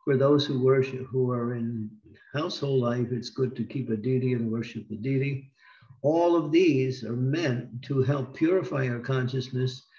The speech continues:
So when it comes to chanting the holy names of the Lord, we develop a taste,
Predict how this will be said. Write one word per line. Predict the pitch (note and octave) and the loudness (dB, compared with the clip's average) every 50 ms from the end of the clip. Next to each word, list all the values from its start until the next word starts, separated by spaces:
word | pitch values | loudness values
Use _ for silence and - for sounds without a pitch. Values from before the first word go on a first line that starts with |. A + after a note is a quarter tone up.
| - _ _ _ _ - | -20 _ _ _ _ -12
So | - C#3 B2+ | -6 -4 -2
when | B2 B2 B2 A#2+ A#2+ | -2 0 -2 -2 -4
it | A#2+ A#2 | -4 -6
comes | - D3+ D3 C#3+ C3+ - | -6 -4 -4 -4 -4 -4
to | - B2+ A2 | -4 -6 -6
chanting | - - D3 D3 D3 C#3+ D3 C3 B2+ | -4 -2 -2 -2 -2 -2 -2 -2 -2
the | B2 A#2+ | -2 -2
holy | A2+ B2+ A#2 A2+ A2+ A#2 | -2 0 0 0 0 0
names | A#2 A#2 A#2+ A#2+ A2+ - - | 0 0 0 -2 -2 -4 -6
of | A2+ G2+ A2 | -8 -6 -4
the | A2 G#2+ | -2 2
Lord, | A#2 D3 D3+ D3+ D3+ D3 D3+ - - - _ _ - - _ _ _ - | 4 4 4 4 4 2 -2 -6 -12 -18 _ _ -20 -20 _ _ _ -2
we | C3 B2 | 0 2
develop | B2 B2+ A#2+ C3+ C#3+ C#3+ C#3 B2 A2+ | 2 2 2 2 2 0 0 0 -2
a | B2 A2+ | -2 -4
taste, | A#2+ - - E3 F3 F#3 F#3+ - - - - - | -6 -6 -4 0 0 2 2 0 -2 -8 -12 -16